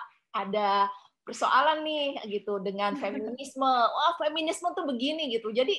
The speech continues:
Speaker 1: kita juga harus memahami ya, kelompok penentang pasti selalu ada. Jadi ya apapun ya, ketika kita membicarakan hal apapun yang baik pun gitu, pasti kan ada
Speaker 2: <laughs>
Speaker 1: penentangnya.
Speaker 2: Penentangnya.
Speaker 1: Jadi, eh, ya kita,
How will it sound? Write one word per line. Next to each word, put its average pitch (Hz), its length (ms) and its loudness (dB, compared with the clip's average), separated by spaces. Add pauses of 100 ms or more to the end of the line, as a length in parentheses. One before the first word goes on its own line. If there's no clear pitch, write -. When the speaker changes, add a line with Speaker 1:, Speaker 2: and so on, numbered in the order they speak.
(160)
Speaker 1:
kita 262 240 -6
juga 226 240 0
harus 220 480 -2
memahami 240 720 0
ya, 202 80 -2
kelompok 240 400 -4
penentang 254 400 -2
pasti 294 240 -2
selalu 220 320 2
ada. 185 400 0 (640)
Jadi 254 400 2 (320)
ya 202 540 6 (1000)
apapun 302 560 4
ya, 254 260 4
ketika 262 380 -2
kita 254 320 -2
membicarakan 233 560 0
hal 240 160 4 (160)
apapun 311 400 4
yang 254 160 4
baik 240 480 4
pun 349 320 4
gitu, 277 320 0
pasti 294 160 2
kan 359 160 6
ada 247 240 2
Speaker 2:
<laughs> - 0 -
Speaker 1:
penentangnya. 269 800 2
Speaker 2:
Penentangnya. 208 480 -4
Speaker 1:
Jadi, 262 320 2
eh, 233 580 4 (460)
ya 214 180 2
kita, 254 440 4